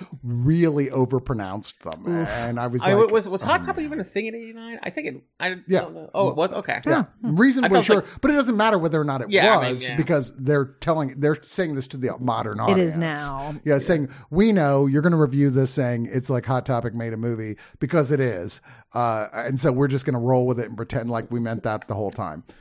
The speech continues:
Speaker 1: which they did as well, I'm sure. Uh, I don't know. I wanted this to be really good. I, there are moments in here I laughed. I think Zelda Williams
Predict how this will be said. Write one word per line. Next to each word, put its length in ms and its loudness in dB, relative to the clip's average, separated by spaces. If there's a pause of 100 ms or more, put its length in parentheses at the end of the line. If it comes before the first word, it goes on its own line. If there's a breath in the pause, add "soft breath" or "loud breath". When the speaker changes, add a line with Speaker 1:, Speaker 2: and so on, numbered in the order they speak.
(200 soft breath)
Speaker 1:
which 280 -8
they 140 -2
did 220 -8
as 180 -10
well, 240 -12
I'm 80 -20
sure. 220 -16 (360 loud breath)
Uh, 220 -2 (100)
I 80 4
don't 120 4
know. 180 -2 (160)
I 240 4
wanted 540 0
this 200 0
to 60 -12
be 140 -2
really 240 -2
good. 440 0 (360 soft breath)
I, 80 -2
there 180 2
are 60 0
moments 480 -2
in 80 0
here 160 2
I 140 2
laughed. 480 0 (160)
I 80 -2
think 320 -6 (120)
Zelda 340 -2
Williams 580 -2